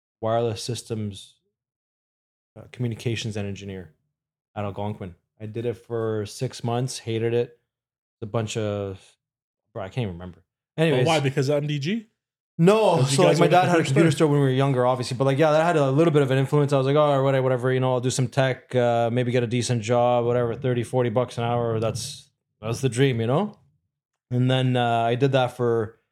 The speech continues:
Speaker 1: six months, met a couple of nice buddies there, and then I was like, "Man, this is not for me."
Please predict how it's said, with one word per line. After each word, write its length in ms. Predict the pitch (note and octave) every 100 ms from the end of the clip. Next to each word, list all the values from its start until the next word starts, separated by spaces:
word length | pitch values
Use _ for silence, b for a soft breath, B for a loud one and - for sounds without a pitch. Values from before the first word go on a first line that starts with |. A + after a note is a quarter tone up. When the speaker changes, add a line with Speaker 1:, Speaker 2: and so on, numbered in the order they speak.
| _ _ _ -
Speaker 1:
six 280 | D3 C#3 -
months, 560 | B2+ C3+ C3+ - - B2
met 240 | B2+ B2
a 80 | A#2+
couple 260 | C3 A2 A#2+
of 60 |
nice 180 | A#2 A2+
buddies 380 | G#2 A#2+ B2 G#2+
there, 460 | B2 B2 B2 B2 A#2+
and 180 | A2
then 60 | A2
I 60 | G#2+
was 100 | G2
like, 80 |
"Man, 180 | G2 F#2+
this 140 | G2+ G2+
is 80 |
not 180 | F#2+ F2+
for 100 | -
me." 100 | E2+